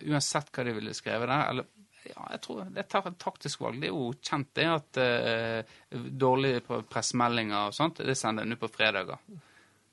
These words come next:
Eh, for da blir det på en måte, forsvinner, eh, liksom,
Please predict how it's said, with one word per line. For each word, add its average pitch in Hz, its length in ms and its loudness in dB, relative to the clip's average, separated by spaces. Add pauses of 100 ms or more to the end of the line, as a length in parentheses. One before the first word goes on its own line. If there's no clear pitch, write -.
(140)
Eh, 110 240 -4
for 120 160 -2
da 120 160 0
blir 110 160 -2
det 107 80 -2
på 110 80 -6
en 107 60 -4
måte, 110 180 -4 (140)
forsvinner, 104 840 -4
eh, - 460 -10
liksom, 107 320 -10